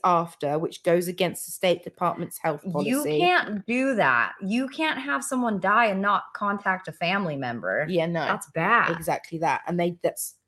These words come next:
Speaker 1: they didn't, and they didn't tell people. Like, for months, I've seen cases when I didn't write everything, all of the cases down and all of the deaths down.
Speaker 2: No, of course not.
Speaker 1: Some people didn't know what happened to their relatives for years.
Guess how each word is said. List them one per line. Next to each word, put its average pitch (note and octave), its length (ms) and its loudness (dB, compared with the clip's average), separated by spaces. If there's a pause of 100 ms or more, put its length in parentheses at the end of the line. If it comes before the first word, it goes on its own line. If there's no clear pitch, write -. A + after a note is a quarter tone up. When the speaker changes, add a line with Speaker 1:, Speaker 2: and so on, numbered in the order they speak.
(120)
Speaker 1:
they D#3+ 120 -2
didn't, F3+ 260 -4 (260)
and G3 100 6
they G3+ 80 8
didn't A#3+ 240 4
tell B3 320 4
people. E3+ 480 -6 (240)
Like, G3 220 4
for - 240 4 (100)
months, G#3 720 4
I've F#3+ 160 2
seen A3 300 0
cases G3+ 560 -2
when F#3 100 0
I E3 80 2
didn't G3 220 -2
write F#3 180 4
everything, E3 440 -2 (300)
all F#3+ 220 6
of F3 80 0
the E3+ 80 -4
cases E3+ 480 -4
down E3 300 2
and E3 100 0
all E3 160 2
of D#3+ 60 -2
the E3+ 80 -2
deaths F3 400 0
down. F3 240 0
Speaker 2:
No, G#3+ 160 0
of E3 160 -4
course G#3 260 -2
not. - 160 -8
Speaker 1:
Some C4+ 220 2
people A3 200 2
didn't F#3+ 180 4
know G#3 120 6
what G#3 140 0
happened F#3+ 240 0
to F#3+ 100 -2
their F3+ 80 4
relatives F#3+ 540 0
for F#3+ 180 2
years. F3+ 920 2